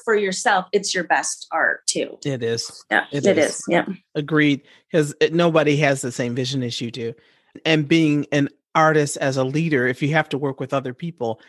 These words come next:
Speaker 2: So sometimes if you've got a project and you're just doing it yourself, you can lead it everywhere you want to, and it comes out how you want it, or close. It's never exactly how
Speaker 1: Right.
Speaker 2: you want it.
Speaker 1: Right, I know.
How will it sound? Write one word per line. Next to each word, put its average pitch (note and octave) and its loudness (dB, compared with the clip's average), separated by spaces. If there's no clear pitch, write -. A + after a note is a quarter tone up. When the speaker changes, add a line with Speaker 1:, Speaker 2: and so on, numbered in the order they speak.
Speaker 2:
So - -6
sometimes G3+ 4
if F3+ 0
you've G#3+ -4
got G3 4
a D3+ 0
project E3+ 2
and C#3+ -2
you're D3+ 0
just C#3+ -8
doing D#3 0
it A2+ -6
yourself, C3+ -2
you F3+ 2
can D3+ 0
lead D#3 0
it C#3+ -2
everywhere C#3+ 2
you B2+ -4
want E3 0
to, D#3+ 2
and D3 0
it C#3 -2
comes D#3 0
out C#3 0
how D3+ -4
you C#3 0
want F3 2
it, E3+ 0
or G3 2
close. D3+ 0
It's F3+ -8
never C4 2
exactly F#3 0
how A#3+ 4
Speaker 1:
Right. D4+ 2
Speaker 2:
you D#4 -6
want D4+ -2
it. E4 0
Speaker 1:
Right, A#3 2
I G#3+ 0
know. A3 0